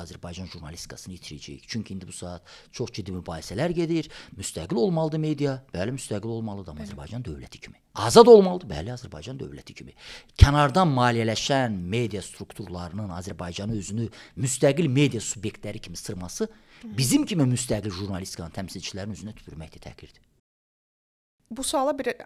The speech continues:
Speaker 2: Azərbaycan kişisi kimi istəyirəm cavab verəsiniz.
Speaker 1: Hı hı.
Speaker 2: Uzun müddətdir ki, Azərbaycanda kişilər və qadınlar arasında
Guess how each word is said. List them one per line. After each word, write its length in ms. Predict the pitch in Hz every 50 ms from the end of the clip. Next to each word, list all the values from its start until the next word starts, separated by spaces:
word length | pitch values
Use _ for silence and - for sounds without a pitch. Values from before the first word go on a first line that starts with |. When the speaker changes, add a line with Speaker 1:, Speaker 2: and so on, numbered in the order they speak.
| -
Speaker 2:
Azərbaycan 480 | 226 214 190 - 190 214 196 - 220 208
kişisi 380 | 208 - - - - - 214 196 - -
kimi 160 | 170 170 170
istəyirəm 320 | - - - 180 165 170
cavab 300 | - 180 185 185 180 -
verəsiniz. 500 | 185 - 196 180 - - 202 233 269 - -
Speaker 1:
Hı 60 | - 110
hı. 140 | 117 139 135 _ _ _ _ -
Speaker 2:
Uzun 240 | 269 262 320 349 302
müddətdir 480 | 240 220 214 226 226 226 - - 202 -
ki, 240 | - 254 269 - - _ _ -
Azərbaycanda 800 | 226 208 196 202 196 190 202 190 180 - 202 190 185 196 240 247 247
kişilər 480 | - - - - - 214 208 214 196 190
və 80 | 180 170
qadınlar 480 | - 175 170 170 165 175 185 180 - - 170
arasında 640 | 170 175 - - - 175 175 170 185 202 233 254